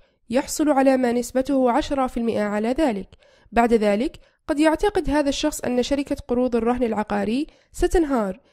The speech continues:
لأن الكثيرين سيعجزون عن السداد، لذلك يود الانسحاب.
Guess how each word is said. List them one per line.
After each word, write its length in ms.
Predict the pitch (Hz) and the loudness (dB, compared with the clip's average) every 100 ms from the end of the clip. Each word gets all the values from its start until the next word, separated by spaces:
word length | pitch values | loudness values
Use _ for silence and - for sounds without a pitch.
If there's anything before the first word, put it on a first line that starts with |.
| _ 220 | _ -6
لأن 260 | 214 220 | -2 0
الكثيرين 680 | 208 - 214 220 220 254 294 | -2 -2 -2 -2 -2 -2 -4
سيعجزون 640 | - 262 240 226 208 226 196 | 0 2 2 0 0 0 -2
عن 140 | 190 | -4
السداد، 520 | - 240 262 226 196 - _ - - | -4 0 0 0 -4 -16 _ -10 -2
لذلك 520 | 226 226 220 226 - - - | 4 4 6 2 -2 -14 -4
يود 320 | 220 220 190 | 2 2 2
الانسحاب. 640 | 208 214 208 - - 233 | -2 -2 -8 -8 -4 -4